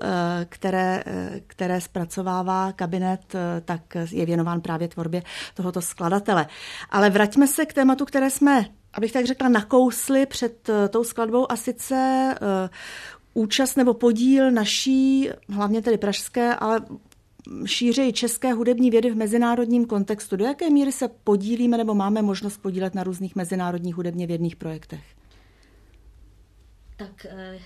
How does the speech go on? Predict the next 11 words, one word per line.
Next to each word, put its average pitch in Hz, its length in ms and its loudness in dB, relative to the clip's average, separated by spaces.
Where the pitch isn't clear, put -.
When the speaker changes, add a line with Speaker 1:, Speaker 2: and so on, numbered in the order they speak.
Speaker 2:
já 202 160 -14
bych 226 140 -12
řekla, 247 300 -16
eh, 185 120 -18
asi 214 320 -16
tolik, 202 320 -14
že 214 220 -12
v 208 120 -18
tomto 202 300 -8
smyslu, 208 520 -8
eh, 175 300 -8